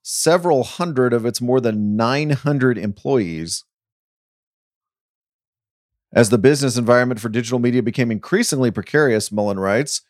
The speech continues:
executives bet on big, elaborate content deals for clients like the cigarette manufacturer Philip Morris International and Antenna, a Greek media company. These all sound like copy-paste sentences from the end of a media company.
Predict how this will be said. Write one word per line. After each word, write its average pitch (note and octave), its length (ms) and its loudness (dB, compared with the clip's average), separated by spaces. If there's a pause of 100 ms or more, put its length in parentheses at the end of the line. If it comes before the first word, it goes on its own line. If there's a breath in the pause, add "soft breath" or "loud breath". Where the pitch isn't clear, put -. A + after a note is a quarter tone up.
(280)
executives C#3 560 0
bet B2+ 220 0 (500)
on A#2+ 180 -2
big, C3 460 0
elaborate C3 580 2
content D3 540 -6
deals D3 260 0
for A#2 100 -6
clients C#3+ 540 -4
like A#2 160 0
the G#2+ 100 -4
cigarette D#3+ 600 0
manufacturer B2+ 680 -2
Philip D3 340 -2
Morris C3+ 400 -4
International A#2+ 680 0
and G#2+ 160 -2
Antenna, A2 540 -2
a G#2 80 -2
Greek A2+ 320 -4
media G#2+ 320 -2
company. E2+ 520 -6 (360)
These A2+ 160 0
all A#2 260 2
sound G#2 320 -2
like F2+ 220 -4
copy-paste G2 580 -2
sentences F2+ 400 -8
from F#2 160 -8
the F2 220 -8
end G2 240 0
of F2 100 -2
a E2+ 60 -4
media F2 360 -4
company. E2 520 -6